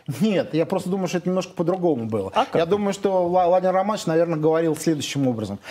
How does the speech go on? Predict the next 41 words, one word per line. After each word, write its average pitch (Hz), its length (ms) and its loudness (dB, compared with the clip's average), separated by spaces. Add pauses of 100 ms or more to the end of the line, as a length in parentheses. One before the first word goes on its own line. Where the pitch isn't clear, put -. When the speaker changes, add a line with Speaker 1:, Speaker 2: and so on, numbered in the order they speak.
(180)
Speaker 1:
э, 131 220 0
что 160 140 -4
движение 160 340 0
сорок 151 260 0
сороков — 170 440 0
это 151 160 0
общественная 156 480 -2
организация, 143 680 0 (220)
которая 165 580 2
з-, 135 720 2
э, - 0 - (160)
свою 165 240 2
деятельность 196 400 -2
ведет 143 280 -2
в 143 40 0
общественном 175 460 -2
поле, 214 260 0
как 220 280 -2
и 214 40 2
другие 202 480 0
общественные 240 420 0
организации 196 720 2
или 151 140 4
партии 156 640 0 (220)
и 151 240 2
так 151 200 -2
далее 196 200 0
и - 20 -18
тому 175 140 -2
подобное. 151 520 -2
Понимаете? 190 480 -2 (240)
То 208 100 4
есть - 200 -4 (160)
мы 185 260 2
Speaker 2:
Но - 40 4
вы 294 60 2
понимаете, 190 260 2
что 175 80 0
это 120 100 0
лицемерие? 92 680 -2
Speaker 1:
Нет. 147 260 0